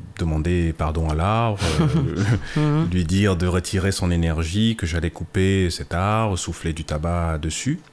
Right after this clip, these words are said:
Speaker 2: Mhm.
Speaker 1: Donc j'ai coupé cet arbre. Et il se trouve que le soir même, j'ai fait une cérémonie, euh, d'ayahuasca.
Speaker 2: Mhm.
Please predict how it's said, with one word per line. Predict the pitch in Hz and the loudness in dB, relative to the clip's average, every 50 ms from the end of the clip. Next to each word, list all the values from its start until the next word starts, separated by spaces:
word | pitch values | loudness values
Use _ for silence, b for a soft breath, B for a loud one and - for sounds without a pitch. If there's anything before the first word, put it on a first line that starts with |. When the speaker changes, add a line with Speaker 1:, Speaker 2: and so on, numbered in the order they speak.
| - - | -4 0
Speaker 2:
Mhm. | 151 147 151 156 165 175 185 B B B B B B B - - | 2 2 4 2 2 0 -2 B B B B B B B -8 -2
Speaker 1:
Donc | 113 139 170 160 | 0 0 2 2
j'ai | 151 143 | 0 0
coupé | - 135 139 165 | -2 -2 -2 -2
cet | - 110 - | -2 0 0
arbre. | 95 80 78 76 80 80 90 - - - - - - - - - - - | 0 -2 -2 -4 -6 -10 -12 -14 -20 -20 -20 -20 -20 -20 -20 -20 -14 -8
Et | 113 | -6
il | 92 | -4
se | - 87 | -4 -4
trouve | - - 139 135 | -2 -2 -4 -2
que | - 98 | 0 0
le | 90 | 0
soir | - - 87 80 85 | 0 0 0 0 2
même, | 92 123 143 135 | 2 2 2 2
j'ai | 104 - | 2 0
fait | 90 - 113 | 0 0 0
une | 104 | 0
cérémonie, | 90 - 90 82 80 80 80 80 92 104 110 104 92 | 0 0 0 0 0 0 0 0 0 0 0 0 0
euh, | 82 78 73 | 0 0 -2
d'ayahuasca. | 73 76 73 71 73 71 - - 71 71 71 - - - - - | -2 -2 -2 -4 -4 -6 -6 -8 -8 -8 -8 -10 -16 -8 -2 0
Speaker 2:
Mhm. | 165 151 156 151 147 175 | 2 4 4 2 0 -2